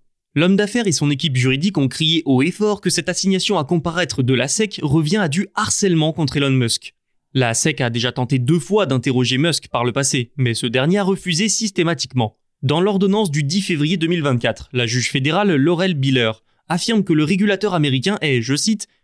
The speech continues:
dans les limites de son autorité ». Ainsi, toujours selon les mots de la juge,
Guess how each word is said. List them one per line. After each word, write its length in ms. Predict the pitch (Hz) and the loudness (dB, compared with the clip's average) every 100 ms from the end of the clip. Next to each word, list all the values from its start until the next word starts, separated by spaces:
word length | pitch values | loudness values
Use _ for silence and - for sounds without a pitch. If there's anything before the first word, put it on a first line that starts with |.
| - | -4
dans 220 | 135 175 | 0 2
les 140 | 180 180 | 2 2
limites 440 | 208 175 180 143 | 2 2 0 0
de 140 | 131 | 0
son 160 | 135 151 | 0 0
autorité ». 560 | 139 170 143 117 113 - _ _ - | 0 0 0 -2 -6 -6 _ _ -4
Ainsi, 420 | 135 135 226 226 | 0 0 0 -2
toujours 340 | - 127 123 - | 0 0 0 -2
selon 260 | 135 120 | -2 0
les 160 | 117 113 | 0 0
mots 160 | 127 | 0
de 80 | 127 | 2
la 100 | 151 | 0
juge, 340 | 160 226 226 | 0 -2 -2